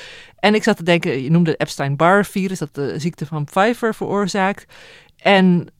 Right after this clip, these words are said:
voor zover ik heb begrepen is het juist ook vaak na Pfeiffer dat mensen dan weer chronisch vermoeidheidsklachten, eh, klachten ontwikkelen. Of, eh, ik ken in ieder geval meerdere mensen die na Pfeiffer M E, eh, eh,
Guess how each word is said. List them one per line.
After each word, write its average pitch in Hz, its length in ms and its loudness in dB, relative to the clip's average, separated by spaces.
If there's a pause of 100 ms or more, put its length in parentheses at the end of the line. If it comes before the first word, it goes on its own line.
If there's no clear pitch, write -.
(120)
voor - 260 -4
zover 180 240 2
ik - 120 -2
heb 196 100 0
begrepen 156 420 -2
is 147 80 -4
het 151 100 -8
juist 208 340 2
ook 151 160 -6
vaak 139 240 -2
na 160 180 2
Pfeiffer 151 480 -2
dat 139 120 -6
mensen 151 400 -6
dan 160 200 0
weer 156 200 2
chronisch 165 420 -2
vermoeidheidsklachten, 196 1040 -2
eh, 196 60 -6
klachten - 460 -4
ontwikkelen. 208 640 -6
Of, - 240 -10
eh, 160 100 -12
ik - 200 -16
ken 190 160 -2
in 196 100 4
ieder 175 160 2
geval 147 200 -4
meerdere 165 280 0
mensen 156 360 -2
die 151 100 -6
na 147 120 -2
Pfeiffer 143 500 -6 (280)
M 147 220 -4
E, 175 400 -4
eh, 190 360 -8
eh, 196 60 -12